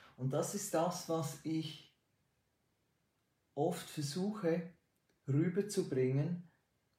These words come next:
weil wenn du lange genug nicht aufgeräumt hast, wenn deine To-Do-Liste wirklich meterlang ist, wenn du alle Zettel aneinander kleben würdest, wenn du damit, äh, das Zimmer tapezieren könntest,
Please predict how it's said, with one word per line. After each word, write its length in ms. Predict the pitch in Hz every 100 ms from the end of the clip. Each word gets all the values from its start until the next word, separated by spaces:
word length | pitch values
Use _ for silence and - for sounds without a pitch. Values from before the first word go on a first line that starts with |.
| _ _ _
weil 460 | 131 143 139 143 139
wenn 200 | 143 143
du 120 | 139
lange 440 | 135 127 185 208 -
genug 500 | 156 156 175 - 156
nicht 340 | 165 170 -
aufgeräumt 800 | 117 135 - 151 131 135 139 139
hast, 340 | 117 117 -
wenn 180 | 131 139
deine 440 | 139 139 139 135 139
To-Do-Liste 920 | 147 139 180 277 - 170 - 156 139
wirklich 720 | 151 165 - - 156 156 -
meterlang 760 | 139 143 - 151 135 135 175 139
ist, 360 | 165 - -
wenn 160 | 143 139
du 140 | 131
alle 280 | 127 143 147
Zettel 380 | - 156 - 151
aneinander 720 | 135 139 131 123 135 170 -
kleben 540 | - 151 151 156 160
würdest, 500 | 135 131 135 156 -
wenn 220 | 135 143 139
du 320 | 135 143 135
damit, 540 | 139 143 143 143 -
äh, 160 | 135 135
das 260 | 131 -
Zimmer 320 | - 165 185 -
tapezieren 800 | 160 156 165 - 156 160 165 175
könntest, 680 | 143 135 139 170 - -